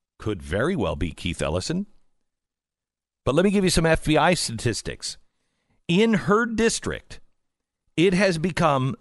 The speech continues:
the terrorist recruitment capital of the U S. More people in Ilhan Omar's district have either joined or attempted to join terrorist organizations, more there than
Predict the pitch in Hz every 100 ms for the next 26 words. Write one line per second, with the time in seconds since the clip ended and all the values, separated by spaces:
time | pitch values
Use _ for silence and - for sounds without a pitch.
0 | - 92 92 175 202 220 214 - 202 196
1 | 190 185 - 160 160 - 190 - 160 -
2 | - 170 151 123 120 - 143 131 131 135
3 | 135 117 67 - - - _ _ _ _
4 | 110 147 196 220 - 208 160 101 107 123
5 | 120 156 175 185 185 175 147 131 113 95
6 | 147 - 92 80 123 120 135 120 107 85
7 | 151 180 202 208 - 143 127 - 202 208
8 | - 131 107 101 110 101 101 101 - 180
9 | 196 185 139 120 117 104 98 95 - 92
10 | 95 - - - _ _ _ - 113 170
11 | 226 226 233 185 156 139 127